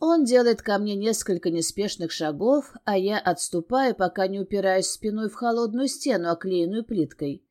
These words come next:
Резко выдыхаю и поднимаю на него глаза, чувствуя, как внутри зарождается дрожь. Он опирается одной рукой на стену возле моей головы,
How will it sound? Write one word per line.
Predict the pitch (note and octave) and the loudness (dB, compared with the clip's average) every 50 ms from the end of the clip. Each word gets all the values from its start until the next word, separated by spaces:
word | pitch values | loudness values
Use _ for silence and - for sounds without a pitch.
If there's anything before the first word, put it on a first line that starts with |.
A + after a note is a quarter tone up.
| _ _ _ _ _ _ _ _ | _ _ _ _ _ _ _ _
Резко | - D4 D4 D4+ D4+ - - - - F3+ | -4 -2 0 2 2 0 0 0 0 0
выдыхаю | E3 D#3+ D3 D#3 D3+ - E3 D3+ D#3+ F3+ A3 C4 C#4+ C#4+ | 2 2 0 -2 -4 -2 -2 0 0 2 2 0 0 -2
и | - - A3+ A#3 C4 C#4 | -2 -4 -2 -2 -2 -2
поднимаю | C#4 D4 D4 A#3+ C4+ D4+ D4+ C#4 B3+ A#3+ A3+ A3 A3+ | -2 -2 -4 -2 -2 -2 0 0 0 0 0 0 0
на | A#3 B3 | 0 -2
него | B3 C4 B3 A#3 B3+ B3+ | -2 -2 0 0 0 0
глаза, | A3+ C4 C#4 D4+ C#4+ G#3 F3+ D#3+ D#3 D#3+ | 2 2 0 2 0 0 0 -2 -2 -2
чувствуя, | - - E3+ E3 E3 - - A#3 C4+ | -4 -2 -2 0 0 0 -2 -4 -4
как | C4 - A3+ G#3 - - | -2 -2 -4 -4 -4 -4
внутри | G3+ F#3+ E3+ - E3 E3 F#3 F#3+ - | -8 -6 -6 -4 -2 -2 -2 -2 -2
зарождается | - G3 F#3+ G#3+ G3+ A3 A3 G3+ G3 A3 A#3 A#3 A#3 A3 - D4 C#4+ | -6 -8 -6 -6 -6 -6 -6 -6 -6 -6 -4 -4 -6 -6 -6 -6 -6
дрожь. | A#3+ G#3 D#3+ D3 C#3 - - - _ _ _ _ _ _ _ _ _ _ _ _ _ _ _ | -4 -6 -6 -6 -8 -10 -12 -18 _ _ _ _ _ _ _ _ _ _ _ _ _ _ _
Он | - F#3 F#3 F3+ F3+ | -2 -2 0 0 0
опирается | F3 E3+ - F#3+ F#3+ G3 F#3+ F3+ E3+ - - F3 | -2 0 0 2 4 4 4 2 2 0 0 -2
одной | E3+ E3 F3 E3+ E3+ | 0 0 0 0 2
рукой | E3+ E3+ E3 - E3+ E3+ E3 - - | 2 2 0 2 2 2 2 0 -4
на | E3+ E3+ E3 | -4 -4 -4
стену | D#3+ - - - C#4 D#4 D#4 B3+ F#3+ | -4 -4 -4 -2 0 0 0 0 0
возле | D#3 D#3 D3+ C#3+ D3+ D#3 | 0 -2 -2 -2 -2 -2
моей | D#3+ D#3+ D#3 D3+ D#3 | -2 -2 -2 -2 -2
головы, | D3 D#3+ E3 E3 E3 D#3 D#3 D#3+ E3 E3+ | 0 2 2 2 2 2 0 0 -2 -2